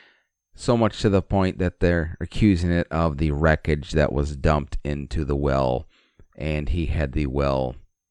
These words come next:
paved over and filled and never to be seen again. Now, is that story true, untrue, a creation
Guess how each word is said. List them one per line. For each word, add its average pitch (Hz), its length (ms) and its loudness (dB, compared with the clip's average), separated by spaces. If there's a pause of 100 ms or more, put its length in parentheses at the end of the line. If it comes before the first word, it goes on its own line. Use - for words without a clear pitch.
(500)
paved 85 360 0
over 80 400 -2
and 71 160 -8
filled 64 600 -4 (720)
and 71 440 -8
never 69 380 -4
to 71 220 -4
be 64 180 -4
seen 69 720 -6
again. 69 480 -6
Now, 76 280 -8 (380)
is 117 140 0
that 123 160 4
story 123 380 4
true, 135 640 6 (340)
untrue, 110 760 2
a 90 120 -2
creation 95 800 0